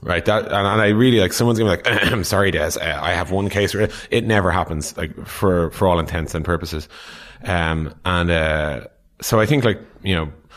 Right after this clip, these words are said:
whenever you have someone promising you that, it's usually absolute horseshit. Uh, the, the next, I guess, um,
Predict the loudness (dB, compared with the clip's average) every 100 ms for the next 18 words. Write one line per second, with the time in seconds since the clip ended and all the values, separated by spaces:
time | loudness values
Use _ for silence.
0 | -20 -20 -20 _ _ 0 2 4 4 2
1 | 2 0 0 0 -2 0 2 4 4 4
2 | 0 -4 -4 -4 -2 -4 -6 -6 -4 -2
3 | -4 -6 -10 -16 -20 -20 -6 -2 0 -2
4 | -2 0 2 4 2 0 2 2 2 -2
5 | -10 -4 -2 0 0 -2 -6 -2 0 0
6 | -2 -4 -6